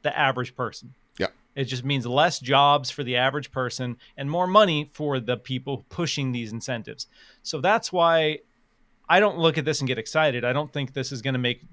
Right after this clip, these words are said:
Speaker 1: video games better. It's gonna make video games bigger and faster, probably, but I don't think fundamentally this tool sounds like it would make any video game better.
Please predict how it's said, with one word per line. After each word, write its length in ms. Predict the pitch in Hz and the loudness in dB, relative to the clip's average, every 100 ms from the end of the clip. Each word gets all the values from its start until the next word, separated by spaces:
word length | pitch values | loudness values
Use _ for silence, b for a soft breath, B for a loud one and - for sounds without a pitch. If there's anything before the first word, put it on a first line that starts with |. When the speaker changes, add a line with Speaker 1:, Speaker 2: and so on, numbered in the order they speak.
| 123 | -6
Speaker 1:
video 320 | 143 131 135 | -2 0 0
games 380 | 123 123 120 101 | 0 0 0 -6
better. 480 | 92 113 120 180 208 b b | -6 -2 0 -2 -6 b b
It's 120 | 151 - | -8 -2
gonna 200 | 175 147 | 0 0
make 200 | 143 135 | -2 -4
video 260 | 135 143 | -4 -2
games 260 | 139 135 107 | -2 -2 -4
bigger 520 | 92 139 180 190 156 - _ _ - | -4 0 2 0 -2 -6 _ _ -8
and 180 | 147 127 | -6 -4
faster, 540 | 170 220 220 - 175 | 0 0 0 -4 -6
probably, 640 | - 135 165 151 113 127 | -2 0 2 0 -4 -6
but 220 | 127 135 123 | -4 -6 -2
I 160 | 156 | 2
don't 180 | 170 175 | 2 0
think 220 | 165 151 | -4 -6
fundamentally 760 | - 151 143 131 127 127 120 110 b b - | -2 -2 0 0 0 -2 -6 -6 b b -14
this 360 | 127 151 170 - | -4 -2 -2 -6
tool 520 | - 147 135 123 120 _ _ | -6 -4 -2 -4 -6 _ _
sounds 460 | - 170 151 147 135 | -6 -2 0 0 -2
like 180 | 131 | -2
it 60 | 143 | -4
would 100 | 131 | -6
make 220 | 120 120 - | -6 -6 -2
any 280 | 165 165 | 0 0
video 260 | 139 131 127 | 0 -2 -2
game 220 | 117 113 | -2 -6
better. 260 | 110 - | -8 -10